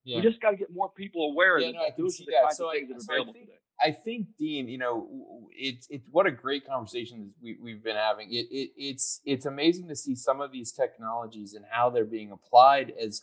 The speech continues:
Speaker 1: almost kind of a, almost an early stage right now, but really kind of, I can, I get a sense of the resources, the capabilities that you're talking about being applied to these spaces are going to offer us to scale this stuff, roll it out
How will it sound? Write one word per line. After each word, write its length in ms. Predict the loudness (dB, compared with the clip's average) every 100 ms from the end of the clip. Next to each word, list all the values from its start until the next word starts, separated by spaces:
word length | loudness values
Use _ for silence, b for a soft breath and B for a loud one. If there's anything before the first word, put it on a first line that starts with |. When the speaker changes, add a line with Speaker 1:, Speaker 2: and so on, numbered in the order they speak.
| _
Speaker 1:
almost 300 | 0 0 -2
kind 120 | -2
of 80 | 2
a, 80 | 0 2
almost 320 | -6 -6 -8
an 60 | -2
early 300 | 2 4 4
stage 520 | 0 -4 -6 -4 -6 2
right 260 | 4 4
now, 360 | 0 -2 -2 -4 _ _ _
but 220 | 4 4
really 220 | 2 4
kind 200 | 4 4
of, 100 | 4
I 100 | 2
can, 260 | -2 -10 -10 _
I 100 | -2
get 180 | 0 -6
a 60 |
sense 460 | -4 -4 -4 -6 0
of 240 | 0 0 _ b b b b _
the 80 | -2
resources, 1000 | 2 2 2 0 4 4 4 -2 -12 -12
the 60 | -14
capabilities 840 | -2 -2 -2 2 4 4 2 0
that 80 | -4
you're 140 | -12
talking 460 | 4 6 6 4 -12
about 280 | -2 -2 -2
being 200 | -8 -8
applied 460 | -16 10 12 12
to 80 | 8
these 240 | -4 -6 -8
spaces 460 | -4 -4 -4 -16
are 80 | -14
going 260 | -8 -8 2
to 40 |
offer 440 | 6 6 6 -2 -6
us 160 | -6
to 100 | -10
scale 580 | -10 -10 -2 0 4 2
this 260 | 0 -6 -6
stuff, 220 | -2 -2 -2 b _
roll 400 | 8 12 12 10
it 100 | 4
out 340 | 6 6 4